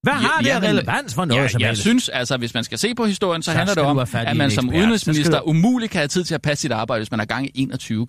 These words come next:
Speaker 2: forskellige kvinder. Det kan man umuligt have. Hvis du spørger mig
Speaker 1: Det er sgu da
Speaker 2: personligt,
Speaker 1: heller ikke
Speaker 2: så har
Speaker 1: ham,
Speaker 2: det noget
Speaker 1: der
Speaker 2: at gøre
Speaker 1: forvalter
Speaker 2: med,
Speaker 1: sit arbejde.
Speaker 2: at
Speaker 1: Han
Speaker 2: jeg
Speaker 1: sidder bare og kaster
Speaker 2: synes
Speaker 1: med en plastikflaske i en eller anden park i Tyskland, og det er bare hans arbejde består i. Det er jo
Speaker 2: Ej,
Speaker 1: embedsmændene,
Speaker 2: men hvad
Speaker 1: der
Speaker 2: tror
Speaker 1: laver
Speaker 2: du,
Speaker 1: det
Speaker 2: der
Speaker 1: hele.
Speaker 2: tager læg-, sidde og k-,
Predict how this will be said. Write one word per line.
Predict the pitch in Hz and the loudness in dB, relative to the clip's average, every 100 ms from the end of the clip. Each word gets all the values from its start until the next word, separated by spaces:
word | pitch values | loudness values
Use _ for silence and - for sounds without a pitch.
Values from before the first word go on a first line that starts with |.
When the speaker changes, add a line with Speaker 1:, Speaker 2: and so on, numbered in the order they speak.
| - | -6
Speaker 2:
forskellige | - 107 - - | -10 -8 -8 -8
kvinder. | - - | -6 -4
Det | 127 | -4
kan | - 170 | -2 0
man | 208 | 0
umuligt | - 139 170 147 165 | 0 0 0 -2 -4
have. | - - - | -6 -12 -4
Hvis | 139 139 | -2 0
du | |
spørger | 135 202 208 | 0 0 0
mig | 190 | 2
Speaker 1:
Det | |
er | 254 | 2
sgu | 233 | 2
da | |
Speaker 2:
personligt, | 220 226 175 | 2 2 2
Speaker 1:
heller | 240 | 0
ikke | 202 | 0
Speaker 2:
så | 180 | 2
har | 185 | 2
Speaker 1:
ham, | |
Speaker 2:
det | 196 | 2
noget | 175 226 | 2 2
Speaker 1:
der | |
Speaker 2:
at | 185 | 2
gøre | 160 | 2
Speaker 1:
forvalter | 196 160 | 4 2
Speaker 2:
med, | 170 | 2
Speaker 1:
sit | 147 | 0
arbejde. | 151 202 202 | 0 0 0
Speaker 2:
at | 170 | 2
Speaker 1:
Han | 165 | 2
Speaker 2:
jeg | 160 | 2
Speaker 1:
sidder | 262 233 | 2 2
bare | 214 226 | 0 0
og | |
kaster | 170 226 | 0 4
Speaker 2:
synes | 208 233 | 4 4
Speaker 1:
med | 196 | 0
en | |
plastikflaske | 165 196 - 214 135 185 - 175 | 0 -2 -2 -2 0 0 0 2
i | 185 | 2
en | |
eller | 202 175 | 0 -2
anden | 180 | -2
park | 175 196 160 | -2 -2 -4
i | |
Tyskland, | - 180 - 196 - - - | -4 -2 0 -2 -4 -4 -2
og | 185 | 0
det | 226 254 | 0 2
er | 165 | 0
bare | 175 180 | 0 -2
hans | 185 170 | -2 0
arbejde | 180 185 175 147 | 0 0 0 -2
består | 135 190 180 | 0 2 2
i. | 170 | 0
Det | 156 | 2
er | 196 | 2
jo | |
Speaker 2:
Ej, | 190 | 2
Speaker 1:
embedsmændene, | 262 277 196 185 | 2 2 2 2
Speaker 2:
men | 170 | 2
hvad | 147 | 2
Speaker 1:
der | 165 | 2
Speaker 2:
tror | |
Speaker 1:
laver | 226 | 2
Speaker 2:
du, | 214 | 2
Speaker 1:
det | |
Speaker 2:
der | 190 | 2
Speaker 1:
hele. | 151 | 2
Speaker 2:
tager | 175 | 2
læg-, | 165 160 | 0 -2
sidde | - 156 139 | -2 0 0
og | 131 | -2
k-, | - | -6